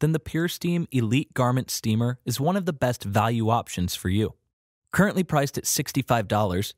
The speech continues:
the Pure Steam comes with a convenient garment hanger that lets you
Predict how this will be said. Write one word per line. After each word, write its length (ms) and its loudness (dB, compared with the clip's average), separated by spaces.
the 60 0
Pure 300 0
Steam 460 -2
comes 260 0
with 140 -2
a 60 2
convenient 640 0
garment 380 0
hanger 500 -2
that 140 -2
lets 200 0
you 100 -4